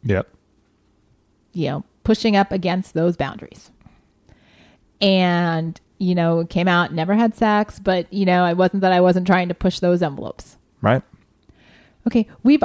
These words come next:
Speaker 2: already started One Extraordinary Marriage at this time. We're writing a book together on finding intimacy in your marriage. And, it, you know, it literally was a bomb that went off in our kitchen.
Speaker 1: Mm-hmm.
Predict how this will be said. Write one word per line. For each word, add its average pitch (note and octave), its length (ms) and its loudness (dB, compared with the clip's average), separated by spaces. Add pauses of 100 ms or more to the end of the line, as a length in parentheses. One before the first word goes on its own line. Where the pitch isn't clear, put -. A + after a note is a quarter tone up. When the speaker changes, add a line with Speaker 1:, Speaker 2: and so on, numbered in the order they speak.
(100)
Speaker 2:
already B3 360 4
started A3 320 0
One G3 120 2
Extraordinary G3 460 2
Marriage F3 260 0
at F3 80 -6
this E3 120 -2
time. - 200 -8 (580)
We're A3+ 160 6
writing B3+ 340 2
a B3+ 40 4
book A3+ 200 -2
together G3 420 2
on G3 200 0
finding G3 320 0
intimacy G3+ 440 0
in F#3 80 -4
your F#3 80 -2
marriage. F3 280 -8
And, F#3 340 -8
it, - 220 -10
you G3+ 140 0
know, G3 100 0
it G#3 200 -2
literally G#3 280 2
was G3+ 140 -2
a G#3+ 60 2
bomb F3 340 -2
that F3+ 100 -6
went E3+ 160 -2
off E3 180 -6
in F3+ 80 -4
our D#3+ 220 -6 (360)
kitchen. C#4+ 280 -4 (440)
Speaker 1:
Mm-hmm. G#2 380 0